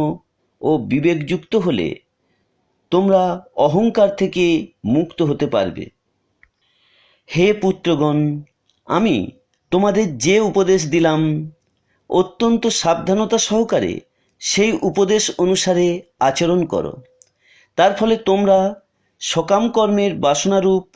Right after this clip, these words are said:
অবিদ্যা থেকে মুক্ত হবে এবং হৃদয় গ্রন্থি সম্যক রূপে ছিন্ন হবে। তারপর অধিক উন্নতি সাধনের জন্য তোমাদের এই মুক্তির উপায়ও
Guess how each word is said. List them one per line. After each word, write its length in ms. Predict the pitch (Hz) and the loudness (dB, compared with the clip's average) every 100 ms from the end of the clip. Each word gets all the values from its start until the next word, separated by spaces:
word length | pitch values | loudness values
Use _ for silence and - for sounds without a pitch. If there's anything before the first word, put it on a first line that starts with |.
| _ - | _ -2
অবিদ্যা 440 | 143 170 147 190 | 0 -2 0 0
থেকে 220 | 190 185 175 | 0 0 0
মুক্ত 340 | 147 165 - | 0 -2 -4
হবে 320 | 175 160 160 151 156 - _ - _ | -2 0 0 0 -2 -10 _ -20 _
এবং 220 | - 160 180 139 | -4 0 0 0
হৃদয় 400 | 131 147 190 208 | 0 0 0 2
গ্রন্থি 480 | 202 208 - 131 117 - - | 0 -2 -2 -4 -6 -8 -10
সম্যক 460 | - 160 185 214 185 | -4 0 0 0 0
রূপে 240 | 190 190 180 | -2 0 -2
ছিন্ন 340 | - - 202 170 | -2 -2 0 0
হবে। 260 | 120 92 107 - _ _ _ _ _ _ _ _ _ _ _ _ | -2 -4 -8 -12 _ _ _ _ _ _ _ _ _ _ _ _
তারপর 400 | 170 196 170 101 78 - - _ | 0 0 0 -2 -4 -12 -20 _
অধিক 420 | - 165 165 214 220 - | -2 0 2 0 -2 -4
উন্নতি 420 | 170 180 185 185 | 0 2 2 0
সাধনের 440 | 214 202 190 202 170 | 0 0 2 0 -2
জন্য 260 | 175 190 185 | 0 2 2
তোমাদের 540 | 185 165 175 202 147 95 - _ _ _ | 0 0 0 0 0 -2 -8 _ _ _
এই 180 | - 196 | -2 0
মুক্তির 560 | 175 160 180 - 220 190 | 2 2 0 -2 -2 0
উপায়ও 480 | 160 165 190 185 | 0 2 2 4